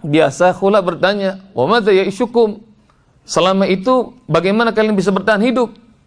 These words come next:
Al-aswadan, dua jenis benda hitam.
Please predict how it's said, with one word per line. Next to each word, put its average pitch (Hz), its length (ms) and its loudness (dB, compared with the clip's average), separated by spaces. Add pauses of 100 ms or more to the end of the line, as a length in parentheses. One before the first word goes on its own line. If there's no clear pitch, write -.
(580)
Al-aswadan, 156 720 0 (960)
dua 123 160 2
jenis 151 480 -2 (160)
benda 131 240 2
hitam. 131 400 -2